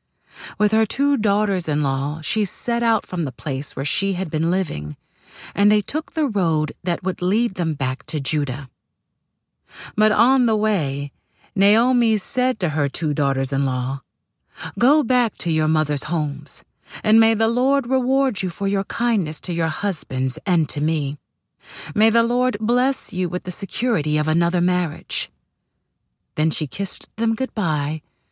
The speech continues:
and they all broke down and wept. "No," they said, "we want to go with you to your people." But Naomi replied,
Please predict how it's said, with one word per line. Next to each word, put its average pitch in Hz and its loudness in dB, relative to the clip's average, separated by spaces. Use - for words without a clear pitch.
and 156 0
they 156 2
all 208 0
broke 214 -2
down 131 0
and 165 2
wept. - -4
"No," 214 4
they 165 0
said, 147 -4
"we 247 4
want 277 0
to 226 -2
go 190 2
with 180 -2
you 175 2
to - -2
your 196 2
people." 143 -4
But 180 2
Naomi 175 2
replied, 190 -2